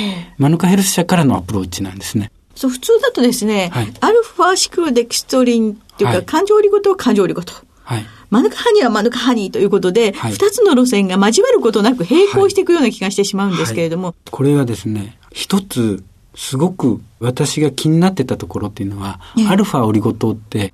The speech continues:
Speaker 2: スーパー難消化性デキストリンだからっていうような話で、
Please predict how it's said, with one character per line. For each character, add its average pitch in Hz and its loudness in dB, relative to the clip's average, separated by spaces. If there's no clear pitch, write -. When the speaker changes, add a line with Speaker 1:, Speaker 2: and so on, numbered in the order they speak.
Speaker 2:
ス - -2
ー 143 0
パ 151 0
ー - 2
難 151 2
消 127 -2
化 117 -2
性 120 0
デ 120 2
キ - -4
ス - -6
ト 139 0
リ 135 4
ン 120 4
だ 113 0
か 110 -4
ら 127 2
っ 127 -2
て - -10
い 104 0
う 104 -2
よ 107 -2
う 98 -2
な 95 -4
話 107 -6
で、 147 0